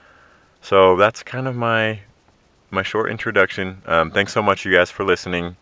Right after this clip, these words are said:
And I hope that you'll share this with anyone who you feel like,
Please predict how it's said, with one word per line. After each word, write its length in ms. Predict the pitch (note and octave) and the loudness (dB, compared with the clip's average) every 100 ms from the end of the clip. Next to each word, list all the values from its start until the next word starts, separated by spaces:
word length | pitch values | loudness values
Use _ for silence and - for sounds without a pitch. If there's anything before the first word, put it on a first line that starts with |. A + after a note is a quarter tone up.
| _ _ _ _ _ _ - | _ _ _ _ _ _ -8
And 380 | F2 F2 E2+ E2 | -2 0 0 0
I 40 | |
hope 180 | E2+ G2 | -2 -4
that 160 | A2+ - | -6 -10
you'll 80 | G2+ | -4
share 240 | G#2 G2 | 2 4
this 320 | G2 F#2+ - | 2 -2 -8
with 560 | E2+ F2 F2 E2+ - _ - | -2 2 4 2 -2 _ -8
anyone 440 | F2 F#2 F#2+ F#2+ | -6 -4 -2 -2
who 120 | F#2+ | -4
you 100 | F2 | -10
feel 260 | D#2+ F#2+ F#2 | -8 -4 2
like, 500 | F#2 F2+ - - | 2 2 -2 -20